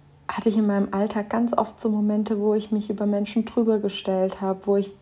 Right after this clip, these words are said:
dachte, aufgrund meines Jobs, aufgrund meines Studiums bin ich irgendwie was Besseres als andere.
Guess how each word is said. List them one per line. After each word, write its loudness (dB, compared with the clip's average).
dachte, 0
aufgrund 0
meines -2
Jobs, 0
aufgrund 0
meines -2
Studiums 2
bin 0
ich -2
irgendwie 2
was 2
Besseres 0
als -2
andere. 0